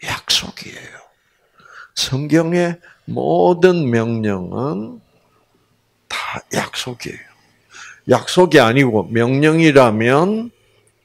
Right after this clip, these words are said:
우리는 어떻게? 가망 없어.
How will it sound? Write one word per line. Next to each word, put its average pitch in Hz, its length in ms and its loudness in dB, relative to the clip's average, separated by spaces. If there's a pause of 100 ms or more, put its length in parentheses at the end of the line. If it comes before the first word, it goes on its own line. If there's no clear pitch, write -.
(520)
우리는 110 680 -2
어떻게? - 400 -6 (580)
가망 113 280 -10
없어. - 480 -16